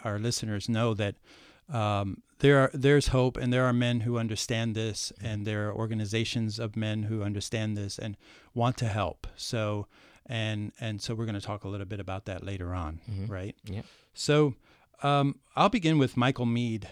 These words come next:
Speaker 1: He says, "In, in many tribal cultures, it is said that if a boy,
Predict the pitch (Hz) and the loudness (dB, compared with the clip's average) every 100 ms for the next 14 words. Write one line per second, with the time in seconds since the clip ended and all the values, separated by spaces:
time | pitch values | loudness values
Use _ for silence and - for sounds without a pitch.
0 | - - 143 - 156 139 127 _ _ 131 | -14 -4 0 2 2 4 0 _ _ 0
1 | 131 180 226 175 151 131 - 123 113 - | 2 2 2 4 6 6 4 2 2 -2
2 | 92 95 - - - _ 131 147 - 160 | -4 -6 -10 -20 -20 _ 0 0 2 2
3 | 156 151 135 131 127 - 110 135 156 170 | 2 0 0 2 2 0 -2 4 4 4